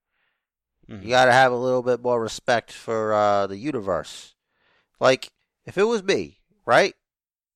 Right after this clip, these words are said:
Speaker 2: This is
Speaker 1: Mm-hmm.
Speaker 2: how much of a player, I don't know if that's the right word I would say, but if it was me, if it was me and they're like, "Listen, you know, you, hey, you wanna do, like, a thing with, like, you could, you know,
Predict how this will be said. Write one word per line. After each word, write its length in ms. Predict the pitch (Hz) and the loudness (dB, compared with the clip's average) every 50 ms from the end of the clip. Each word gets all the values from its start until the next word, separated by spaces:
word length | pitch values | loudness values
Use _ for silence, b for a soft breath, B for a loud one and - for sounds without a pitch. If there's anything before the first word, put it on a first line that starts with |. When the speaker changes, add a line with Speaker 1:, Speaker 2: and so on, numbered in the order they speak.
| _ _ _ _ _ _ _ _ | _ _ _ _ _ _ _ _
Speaker 2:
This 120 | 127 113 | -12 -10
is 100 | 107 - | -10 -8
Speaker 1:
Mm-hmm. 80 | 101 123 | -4 -4
Speaker 2:
how 60 | 123 | -2
much 180 | 123 123 110 - | -2 -2 -4 -4
of 100 | 98 - | -8 -16
a 40 | 80 _ _ - | -18 _ _ -20
player, 1120 | - - - _ 156 160 170 170 165 135 135 131 131 127 127 127 127 131 131 127 127 127 _ _ _ _ _ _ _ _ _ _ _ _ _ _ _ _ _ | -20 -20 -12 _ -6 -6 -6 -6 -6 -6 -4 -4 -2 -2 -2 -4 -4 -4 -6 -8 -8 -12 _ _ _ _ _ _ _ _ _ _ _ _ _ _ _ _ _
I 100 | - 98 | -4 -4
don't 100 | 95 95 | -4 -2
know 80 | 95 90 | -2 -4
if 80 | 87 | -2
that's 180 | - 90 87 - | -4 -6 -6 -6
the 40 | - | -6
right 180 | 92 87 87 82 | -6 -6 -6 -4
word 180 | 82 87 82 | -6 -6 -6
I 60 | 80 78 | -4 -6
would 100 | 80 - | -8 -8
say, 160 | - 76 71 - | -10 -12 -8 -4
but 100 | - 151 | -4 -6
if 80 | 175 - | -4 -4
it 20 | |
was 160 | 269 247 - - | -8 -8 -6 -6
me, 120 | 160 98 | -6 -6
if 100 | 90 - | -6 -8
it 40 | 131 | -10
was 140 | 127 113 107 | -10 -8 -6
me 160 | 117 131 139 | -4 -4 -2
and 80 | 123 120 | -2 -2
they're 60 | 117 | 0
like, 200 | 113 104 107 107 | 0 -2 -2 -4
"Listen, 420 | 123 135 - - - 90 87 85 | -6 -10 -10 -10 -14 -14 -14 -14
you 80 | 87 123 | -16 -12
know, 240 | 123 117 117 120 120 | -10 -8 -8 -8 -10
you, 360 | 123 127 139 139 139 139 131 b b b b b b b b b _ | -12 -14 -16 -16 -16 -18 -20 b b b b b b b b b _
hey, 180 | - 160 160 | -4 -4 -4
you 160 | 139 117 117 | -4 -6 -8
wanna 280 | 123 131 139 143 143 139 | -6 -4 -4 -4 -4 -6
do, 300 | 123 113 123 139 143 143 | -8 -10 -10 -8 -8 -6
like, 300 | 135 127 123 127 117 - | -2 0 0 0 0 -4
a 60 | 117 | -10
thing 440 | - - - 143 160 170 170 170 165 | -12 -8 -8 -6 -6 -6 -6 -8 -10
with, 140 | 143 127 107 | -10 -12 -8
like, 260 | 87 92 101 101 101 | -6 -6 -8 -8 -10
you 80 | 110 107 | -18 -18
could, 240 | _ 110 104 98 _ _ _ | _ -16 -16 -16 _ _ _
you 120 | _ 117 110 | _ -10 -6
know, 220 | 101 90 85 - | -4 -4 -4 -6